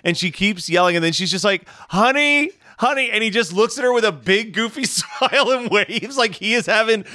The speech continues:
the time of his <laughs> life with this belt sander.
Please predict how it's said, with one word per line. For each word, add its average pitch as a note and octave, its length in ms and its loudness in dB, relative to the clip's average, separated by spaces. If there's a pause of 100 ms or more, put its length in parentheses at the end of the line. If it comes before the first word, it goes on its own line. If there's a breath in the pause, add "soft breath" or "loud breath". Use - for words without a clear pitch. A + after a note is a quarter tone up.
(120)
the C#4 340 2
time - 540 -2
of - 160 -4
his C4+ 560 -4
<laughs> - 0 -
life B3 400 0
with A#3+ 240 -2
this - 200 -6
belt A3+ 380 -2
sander. E3+ 460 -2